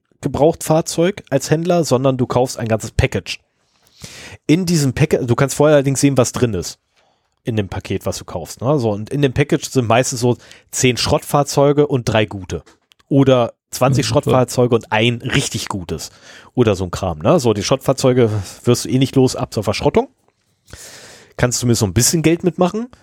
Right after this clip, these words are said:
Speaker 1: Und die guten Fahrzeuge sind ja das, auf die du es abgesehen hast. Jetzt war es aber so, dass halt sein Kumpel, ähm, immer zu spät war. Also immer, wenn die Dinger, wenn,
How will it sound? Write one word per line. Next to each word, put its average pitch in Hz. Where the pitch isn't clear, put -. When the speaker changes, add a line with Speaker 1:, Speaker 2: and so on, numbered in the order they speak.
Speaker 1:
Und 123
die 117
guten 147
Fahrzeuge 160
sind 127
ja 120
das, 139
auf 131
die 131
du 123
es -
abgesehen 101
hast. 90
Jetzt -
war 131
es -
aber 139
so, 113
dass 139
halt 123
sein 110
Kumpel, 202
ähm, 107
immer 165
zu -
spät -
war. 82
Also 127
immer, 180
wenn 175
die 151
Dinger, 156
wenn, 131